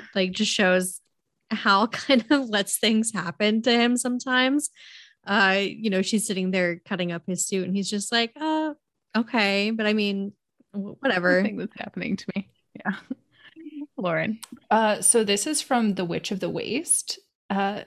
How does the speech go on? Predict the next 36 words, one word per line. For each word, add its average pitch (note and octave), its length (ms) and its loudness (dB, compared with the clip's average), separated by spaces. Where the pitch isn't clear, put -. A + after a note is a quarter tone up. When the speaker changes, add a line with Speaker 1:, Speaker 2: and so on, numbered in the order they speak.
Speaker 3:
"She - 220 2
said, A#3 340 6
'Over G#3+ 240 4
my G#3 160 6
dead F3+ 260 0
body,' F3+ 440 0
so G3 180 -2
I F3+ 100 0
took F3+ 240 -2
her F3+ 120 2
at F3+ 140 0
her F#3 140 -2
word." G3 540 -2
And G3+ 360 6
I G3+ 180 6
was G#3+ 160 4
just G#3+ 140 -2
like, G3+ 160 0
that G3 160 4
is C#4+ 180 4
so, G#3+ 640 4
that, A3+ 400 2
you B3+ 140 2
know, B3 180 2
for C4+ 300 4
a - 160 2
book D#4 440 -2
that G3+ 280 4
is G3+ 240 4
for A3+ 200 -2
the G3+ 100 2
most E3+ 380 -2
part E3 520 -2
childish, F#3+ 640 4
fan-, F3 180 -6
I, F3 140 2